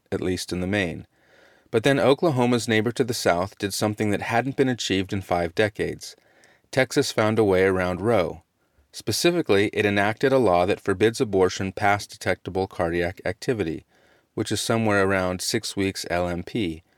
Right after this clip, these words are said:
or four weeks from conception. Since only forty-three percent of twenty nineteen U S abortions occurred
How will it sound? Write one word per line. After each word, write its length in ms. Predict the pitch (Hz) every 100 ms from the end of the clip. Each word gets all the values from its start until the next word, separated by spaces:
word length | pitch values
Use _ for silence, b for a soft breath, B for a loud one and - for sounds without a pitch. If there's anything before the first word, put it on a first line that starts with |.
| _ _ _ -
or 80 | 90
four 300 | - 117 107
weeks 280 | 92 82
from 140 | - 90
conception. 720 | 90 87 113 98 - - 76 _ _ _ _ _ _ _ _ _ _ _ _ -
Since 200 | 131 120
only 220 | 127 123
forty-three 480 | - 151 165 143 131
percent 400 | 120 - 110 107
of 180 | - _
twenty 240 | - 110
nineteen 500 | 110 104 - - 104 101
U 140 | 101
S 160 | 95 -
abortions 540 | 90 98 92 98 90
occurred 360 | 90 - 95